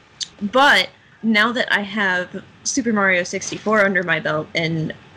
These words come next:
maybe am a little better,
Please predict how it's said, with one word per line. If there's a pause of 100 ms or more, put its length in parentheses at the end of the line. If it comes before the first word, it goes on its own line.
maybe
am
a
little
better,